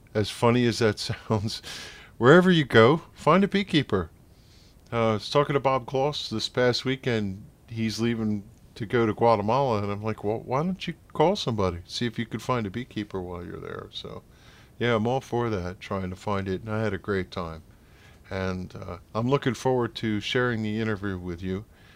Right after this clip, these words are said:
I'll say now, I was gonna say in the closing comments is, uh, next week I plan to produce that episode with just the one-on-one with Kai and put that out along with a couple other things maybe. So, um,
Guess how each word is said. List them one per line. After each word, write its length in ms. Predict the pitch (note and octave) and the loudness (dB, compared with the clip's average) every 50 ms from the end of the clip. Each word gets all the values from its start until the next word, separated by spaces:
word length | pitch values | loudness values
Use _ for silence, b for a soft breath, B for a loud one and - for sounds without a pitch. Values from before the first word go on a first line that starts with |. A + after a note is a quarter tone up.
| b b b b - | b b b b -2
I'll 180 | C#3+ D3+ D3+ | -2 0 0
say 260 | C#3+ - D3+ C3+ C3 B2 | 2 4 6 6 6 6
now, 220 | A#2 A#2 A2+ A#2+ | 6 4 2 2
I 40 | A#2 | 0
was 100 | A2 - | -2 -4
gonna 220 | - A2+ G2 G2+ | -4 -4 -4 -4
say 260 | - - A2+ G#2 G#2 | -2 -2 -2 -2 -2
in 100 | G2 G2 | -2 -4
the 80 | F#2+ F#2 | -6 -8
closing 380 | - - G#2 G2 F2+ G2 F#2 F2 | -2 0 0 0 0 -2 -4 -4
comments 520 | - G#2 F#2+ F#2 F#2 F#2 F2 - - - | -2 -2 -2 -2 -2 -4 -6 -8 -10 -10
is, 220 | F#2 F2 - - B B B B B B B B B - | -8 -8 -10 -12 B B B B B B B B B -14
uh, 300 | - G2 G2+ - - - - - - b b b b b b - _ - | -12 -12 -12 -12 -14 -16 -18 -20 -20 b b b b b b -20 _ 0
next 260 | A2+ B2 A#2+ - - | 0 0 2 2 2
week 300 | B2 A#2 A2 G#2+ - G#2+ | 2 2 2 2 0 0
I 180 | G2 G2 G2 - - - - | 0 0 -2 -6 -10 -18 -20
plan 360 | - - A2 G#2 G#2+ G2+ G2 F#2+ | -6 0 2 4 4 2 2 -2
to 460 | - - G#2+ G2+ G2 G2 F#2+ F#2 F2 - - | -2 0 0 0 0 0 -2 -4 -8 -10 -10
produce 600 | - G#2+ F2+ - - A2 G#2+ A2+ A#2 - - - | -10 -10 -10 -4 0 2 2 2 0 -2 -6 -4
that 340 | G2 G#2 G#2 G#2 G#2+ A2 - - - - - - - - - _ - | -2 0 2 2 0 -2 -6 -12 -20 -20 -20 -20 -20 -20 -18 _ -2
episode 540 | A2 A2+ - C3+ - - C#3+ C#3 D3 D3 - - - - - - - _ _ _ - - - - - A2 | -2 -2 -2 -4 -4 -2 0 -2 -2 -4 -10 -18 -20 -20 -20 -20 -20 _ _ _ -20 -20 -20 -14 -8 -8
with 120 | G2+ - | -8 -4
just 280 | - A2+ G#2+ - - - | -2 -2 -2 -2 -2 -4
the 80 | G#2+ | -2
one-on-one 560 | G2 G#2+ G#2 G2+ G2 G2+ G2+ G2+ G2+ G2 G2 | 0 0 0 0 0 -2 -2 -2 -2 -2 -2
with 160 | F#2+ F#2+ F#2 - | -4 -6 -8 -4
Kai 280 | - G2 G2 G2 G2 | -2 -2 0 0 -2
and 160 | F#2 F2+ F#2 - | -6 -8 -10 -8
put 180 | - G#2 - | -8 -8 -6
that 160 | - F#2+ F2+ F#2 | -4 -4 -4 -2
out 300 | F#2 F#2 F2+ F#2 F2+ F#2+ | -2 -4 -4 -6 -8 -8
along 260 | F#2+ G2 F#2+ F#2+ F#2 | -6 -6 -6 -4 -6
with 140 | F#2 F2+ F#2 | -6 -8 -8
a 40 | |
couple 320 | - - G#2 - - F#2 F2+ | -8 -8 -10 -8 -6 -4 -4
other 200 | F2+ E2+ F2+ E2+ | -4 -4 -6 -10
things 380 | - - F#2+ F2+ E2+ E2 - - | -10 -10 -10 -8 -8 -10 -10 -10
maybe. 300 | F#2 F2+ F2 E2+ F2+ E2+ | -8 -8 -6 -8 -8 -10
So, 420 | - - - F#2+ F2+ F2 F2 F2 F2+ | -10 -8 -8 -8 -8 -8 -10 -12 -14
um, 200 | F2+ F2 F#2 | -14 -16 -18